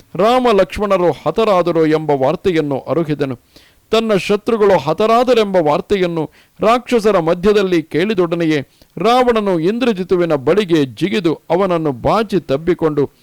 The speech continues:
ಪ್ರಸನ್ನ ಚಿತ್ತನಾಗಿ ಮಗನ ನೆತ್ತಿಯನ್ನು ಆಘ್ರಾಣಿಸಿ ಅವರಿಬ್ಬರು ಹೇಗೆ ಮರಣ ಹೊಂದಿದರೆಂದು ಪ್ರಶ್ನಿಸಿದನು. ಹಾಗೆ ಪ್ರಶ್ನಿಸಿದ ತಂದೆಗೆ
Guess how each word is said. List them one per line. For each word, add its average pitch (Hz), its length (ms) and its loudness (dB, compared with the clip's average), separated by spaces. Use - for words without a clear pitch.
ಪ್ರಸನ್ನ 254 400 0
ಚಿತ್ತನಾಗಿ 170 720 -2
ಮಗನ 240 320 0
ನೆತ್ತಿಯನ್ನು 175 640 -4
ಆಘ್ರಾಣಿಸಿ 165 800 -4
ಅವರಿಬ್ಬರು 208 640 2
ಹೇಗೆ 208 380 -4
ಮರಣ 160 320 -4
ಹೊಂದಿದರೆಂದು 190 720 -2
ಪ್ರಶ್ನಿಸಿದನು. 143 680 -8
ಹಾಗೆ 170 300 0
ಪ್ರಶ್ನಿಸಿದ 170 600 -6
ತಂದೆಗೆ 147 580 -4